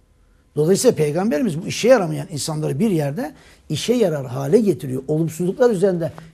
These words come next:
katiyen durmamıştır. Bakın, katiyen durmamıştır. Onları küçümseme anlamında. Hatta özürlü kimseler varken, onlara kız bile vermezlerken Hazreti Peygamber özellikle onların evlendirilmeleri üzerinde durmuştur.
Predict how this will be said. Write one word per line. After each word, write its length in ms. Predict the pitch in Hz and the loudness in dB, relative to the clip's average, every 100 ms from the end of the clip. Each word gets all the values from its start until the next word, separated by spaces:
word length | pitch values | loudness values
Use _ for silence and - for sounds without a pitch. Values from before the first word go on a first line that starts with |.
| - | -8
katiyen 760 | - - - 392 311 269 220 | -4 -4 -4 2 6 8 8
durmamıştır. 580 | 196 170 139 120 - - | 6 4 -4 -8 -16 -14
Bakın, 260 | 143 143 104 - _ _ _ | -12 -10 -12 -14 _ _ _
katiyen 720 | - 170 - 294 254 233 208 | -2 -2 -2 2 8 10 10
durmamıştır. 520 | 185 175 156 - 139 - - - | 6 4 0 -4 -10 -10 -20 -4
Onları 320 | 165 180 185 | 0 2 2
küçümseme 500 | 180 - 165 160 180 | -2 -6 -4 -2 0
anlamında. 720 | 190 190 160 165 156 147 135 - - - | 0 -2 -2 -2 -4 -4 -6 -10 -20 -4
Hatta 500 | - 196 233 202 - - - 180 | -2 6 8 8 6 -16 0 2
özürlü 400 | 165 214 233 262 | 4 6 4 2
kimseler 460 | 202 165 185 180 | 0 0 0 0
varken, 360 | 160 190 170 175 | 2 0 0 -4
onlara 340 | 175 190 180 | -2 -2 -4
kız 280 | - 175 147 | -8 -8 -4
bile 240 | 170 160 | -4 -4
vermezlerken 1080 | 147 156 156 156 123 180 196 - 170 220 277 - - - | -4 -4 -4 -6 -4 -4 -4 -4 -4 -4 -4 -10 -20 -14
Hazreti 320 | 135 147 208 | -6 -4 -2
Peygamber 420 | 185 165 190 226 - | -2 -2 -2 -4 -4
özellikle 520 | 151 135 185 247 220 | -4 -2 -2 -2 -4
onların 480 | 202 160 185 254 254 - | -2 -2 -2 -2 -4 -2
evlendirilmeleri 1000 | 156 175 185 160 175 185 180 190 214 254 | 0 0 -2 -2 -2 0 2 2 4 2
üzerinde 560 | 254 165 196 208 226 | 0 2 2 4 2
durmuştur. 440 | 196 240 - 151 | 2 0 -2 -6